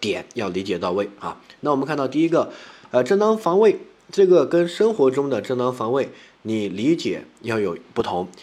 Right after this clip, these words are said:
因为我们这个刑法上的正当防卫是把它放到一个阻却事由里面讨论的，而你没学过刑法，平时说正当防卫就是一种口头上的一种说法，典型的，比如说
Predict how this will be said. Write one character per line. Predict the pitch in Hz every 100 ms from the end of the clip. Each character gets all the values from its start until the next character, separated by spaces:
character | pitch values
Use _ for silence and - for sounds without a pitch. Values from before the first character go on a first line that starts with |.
| -
因 | - 220
为 | 233
我 | 135
们 | 92 135
这 | 170
个 | 147
刑 | 120 156 185
法 | 123
上 | 110 120
的 | 107
正 | 127
当 | 120 120
防 | 113
卫 | 127 -
是 | - 147
把 | 98
它 | 117
放 | 120 156 139
到 | 120
一 | 131
个 | 135
阻 | 123 90
却 | - 123
事 | -
由 | 165 127
里 | 139
面 | 85 90 -
讨 | -
论 | 90 92
的， | 87 - - - -
而 | 156
你 | 208 175
没 | 156
学 | 175 185
过 | 175
刑 | 165 170
法， | 139 - -
平 | - 156
时 | 165
说 | 180
正 | 175 170
当 | 160
防 | 151 151
卫 | 160 117 -
就 | 143
是 | 139
一 | 135
种 | 127
口 | 127 95
头 | 92 120
上 | 127 131
的 |
一 | 98
种 | 101 87
说 | 127
法， | 135 92 -
典 | - 104
型 | 101 135
的， | 120
比 | 107
如 | 104
说 | 107 117 117